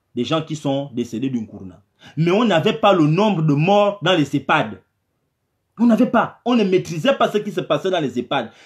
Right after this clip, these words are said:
Ça veut dire que le Gabon ne peut pas maîtriser tous les morts d'une corona. Nous n'avons pas plusieurs compagnies mortuaires, il n'y a que trois à Libreville.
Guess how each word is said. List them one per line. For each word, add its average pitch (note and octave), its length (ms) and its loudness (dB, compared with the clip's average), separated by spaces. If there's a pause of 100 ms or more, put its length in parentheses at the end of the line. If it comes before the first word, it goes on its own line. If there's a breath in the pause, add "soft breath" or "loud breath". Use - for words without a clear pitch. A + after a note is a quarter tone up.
(100)
Ça D#4 200 2
veut C#4+ 120 -2
dire C4 240 0
que F3+ 260 0 (220 loud breath)
le G#3 280 4
Gabon A#3+ 340 2
ne G#3+ 100 2
peut C#4 240 -4
pas B3 160 0
maîtriser F#3+ 800 -2
tous B3 180 2
les F#3+ 120 6
morts G3 280 2
d'une E3 160 -2
corona. C3 460 -4 (1120)
Nous B3+ 120 8
n'avons A#3 280 4
pas G#3+ 140 0
plusieurs E3+ 420 -2
compagnies D3+ 360 -2
mortuaires, C#3 420 -2
il D#3+ 80 -4
n'y E3 60 -4
a D3 60 0
que - 120 -10
trois C3 320 -4
à G#2+ 60 -2
Libreville. G#2 500 -10